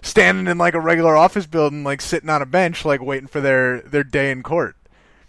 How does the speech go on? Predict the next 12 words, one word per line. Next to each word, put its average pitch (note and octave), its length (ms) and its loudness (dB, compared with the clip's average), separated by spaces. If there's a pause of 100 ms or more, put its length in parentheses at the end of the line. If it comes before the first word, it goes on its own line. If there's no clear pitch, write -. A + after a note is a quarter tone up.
(520)
It's D3+ 160 -6
hilarious. D#3+ 600 2
That, F3+ 340 0
everything C4+ 540 -2
that G#3+ 120 0
has D#3+ 120 -4
ever D#3+ 220 -2
been D#3 140 -10
done C#3+ 160 -6
with B2 140 -12
Damage A2+ 300 -8
Control, F3 420 -4